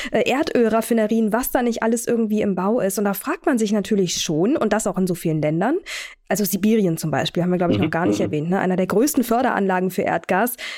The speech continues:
Speaker 1: ähm, die China da gerade aufbaut, im Übrigen gemeinsam mit Russland.
Speaker 2: Ja.
Speaker 1: Also ein Riesenvorhaben. Und in all diesem, oder in diesem Wust, nennen wir es mal so,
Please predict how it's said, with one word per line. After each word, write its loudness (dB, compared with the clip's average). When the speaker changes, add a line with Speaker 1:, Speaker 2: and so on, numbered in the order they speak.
Speaker 1:
ähm, 2
die -4
China 0
da -2
gerade -2
aufbaut, -2
im -2
Übrigen 0
gemeinsam 0
mit -8
Russland. 0
Speaker 2:
Ja. 0
Speaker 1:
Also 0
ein 2
Riesenvorhaben. 0
Und 0
in 0
all 2
diesem, 0
oder 2
in 2
diesem 0
Wust, 0
nennen 2
wir 0
es -2
mal 0
so, 0